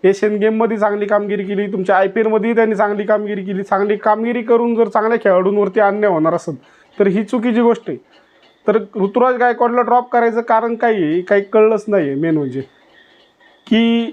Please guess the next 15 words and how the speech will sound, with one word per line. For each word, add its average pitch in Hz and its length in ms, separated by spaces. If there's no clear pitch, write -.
सीएसकेमध्ये 220 1000
खेळतो 185 600
आणि 190 200
धोनीच्या 185 540
सानिध्यात 190 420
वाढलेला 202 440
खेळाडू, 170 520
याच्यामुळं 233 480
त्याला 233 640
गौतम 220 320
गंभीरनी 220 680
ड्रॉप 214 320
केले, 208 280
खाली 185 220
बसवले. 180 460